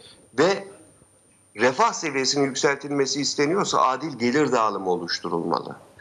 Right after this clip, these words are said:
Bak, gelişmiş ülkelere bak, ülke ismi vermeyeceğim, sonra kızıyorsun bana. <laughs> Ee, gelişmiş ülkelere bak, birinci öncelikleri adil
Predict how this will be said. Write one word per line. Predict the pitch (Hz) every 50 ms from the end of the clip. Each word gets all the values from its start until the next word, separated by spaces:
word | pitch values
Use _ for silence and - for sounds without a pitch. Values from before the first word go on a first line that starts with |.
| - - -
Bak, | - 165 156 - -
gelişmiş | 147 156 156 180 - 208 202 - -
ülkelere | 165 147 - 156 151 156 160 170 156 143
bak, | 147 170 - -
ülke | - 143 123 - - 147
ismi | 135 - - 160 151
vermeyeceğim, | 147 156 151 147 143 131 127 113 101 123 110 107
sonra | - - 135 123 127 123
kızıyorsun | - 131 127 123 143 143 131 - - 117 110
bana. | 107 107 113 170 104
<laughs> | 104 - - - 139 - - - - - - - - -
Ee, | 127 127 131 135 131 127 123 - - -
gelişmiş | 127 143 151 - 185 - - 180 202 - 175
ülkelere | 165 156 151 160 156 147 160 165 175 160 135
bak, | 160 180 - - - - - - - - - - -
birinci | 113 113 160 165 185 185 180 196 214
öncelikleri | 185 160 147 - 143 139 131 131 127 - 143 147 -
adil | - - 131 131 135 139 139 165 170